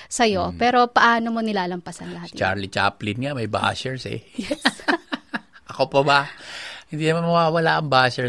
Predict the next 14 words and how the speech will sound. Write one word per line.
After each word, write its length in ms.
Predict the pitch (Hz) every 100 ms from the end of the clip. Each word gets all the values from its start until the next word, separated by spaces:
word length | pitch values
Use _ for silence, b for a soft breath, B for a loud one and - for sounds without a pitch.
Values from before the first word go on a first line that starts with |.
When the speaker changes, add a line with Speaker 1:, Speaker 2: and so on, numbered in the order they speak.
| 117
Speaker 2:
sa 160 | 120
mundo, 320 | 123 117 117
di 80 | 113
ba? 240 | 107 104 - B B B B
Alam 220 | 151 156
mo, 100 | 143 131
hindi 480 | 123 123 123 120
ka 80 | 113
ibabash 640 | 113 113 107 107 101 - -
ng 240 | 98 -
taong 400 | 104 95 95 92
mas 240 | 95 95
successful 640 | - - - 87 - - 82
sa'yo. 400 | 78 78 80